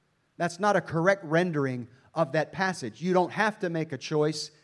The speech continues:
Paul makes it clear you can have both. "Now I want you all to speak in tongues, but even more to prophesy. The one who prophesies is greater than the one who speaks in tongues, unless someone interprets,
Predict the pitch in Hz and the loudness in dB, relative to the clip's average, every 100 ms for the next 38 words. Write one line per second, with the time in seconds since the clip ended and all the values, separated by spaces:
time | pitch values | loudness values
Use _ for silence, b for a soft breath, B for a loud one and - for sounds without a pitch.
0 | b b - 190 214 190 180 185 170 185 | b b 0 8 8 8 4 0 -2 2
1 | 180 175 165 143 220 156 147 185 165 185 | 4 4 0 -2 0 2 4 4 6 6
2 | 208 - - - b b b b b 143 | 6 2 -8 -20 b b b b b 0
3 | 175 180 185 302 254 240 202 220 247 247 | 6 8 10 8 8 8 10 12 10 8
4 | 196 - - 220 214 175 156 220 226 180 | 6 4 0 0 2 0 2 4 6 4
5 | 180 - 175 190 220 202 214 196 254 285 | 2 -2 -2 0 0 2 0 2 4 6
6 | 208 196 202 220 - 262 - 180 - 147 | 8 8 6 2 2 0 0 0 0 -2
7 | 95 85 b b b 151 185 180 233 269 | -4 -10 b b b 4 4 6 6 6
8 | 208 214 - 262 285 196 - 160 156 170 | 4 4 0 0 2 -2 0 0 2 0
9 | 175 170 135 180 226 240 202 190 180 175 | 0 -4 0 4 6 6 6 4 4 4
10 | 190 233 226 190 180 - 226 214 185 170 | 6 6 6 4 0 -4 -4 -2 -2 0
11 | 165 262 214 180 180 - b b - 214 | 2 4 6 4 -2 -10 b b -2 0
12 | 196 185 233 285 233 - - - - 220 | 0 0 2 2 0 -2 -10 -10 0 2
13 | 208 196 190 175 233 294 294 160 165 - | 4 2 2 0 2 2 2 2 2 -2
14 | - | -10